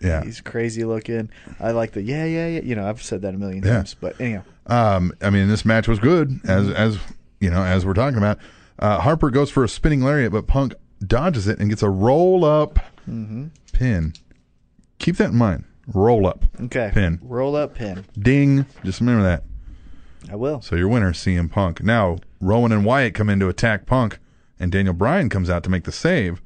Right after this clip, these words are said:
Speaker 1: and he and Punk use a chair to run the Wyatt family off.
Speaker 2: So, here's my, here's my only beef with Daniel Bryan moving on in storyline, 'cause I'm actually okay with it, 'cause I was tired of him always just getting his ass kicked, and we're supposed to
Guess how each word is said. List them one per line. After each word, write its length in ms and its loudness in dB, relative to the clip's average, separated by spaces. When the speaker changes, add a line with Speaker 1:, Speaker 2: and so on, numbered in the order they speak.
Speaker 1:
and 120 -4
he 120 2
and 100 0
Punk 260 0
use 120 0
a 80 -2
chair 260 -2
to 80 -2
run 160 -2
the 60 -2
Wyatt 240 -6
family 240 -6
off. 280 -6
Speaker 2:
So, 600 0
here's 400 -6
my, 320 -2
here's 280 -4
my 240 0
only 380 -2
beef 600 -4
with 180 -4
Daniel 300 -2
Bryan 320 0
moving 340 -4
on 320 -2
in 280 -6
storyline, 600 -2
'cause 140 -6
I'm 100 -2
actually 320 -2
okay 280 -2
with 180 -2
it, 80 -4
'cause 140 -12
I 40 -4
was 100 -6
tired 300 -2
of 80 -4
him 220 -4
always 300 2
just 180 -6
getting 240 0
his 160 -4
ass 340 -4
kicked, 320 -4
and 100 -6
we're 120 -4
supposed 340 -6
to 240 -2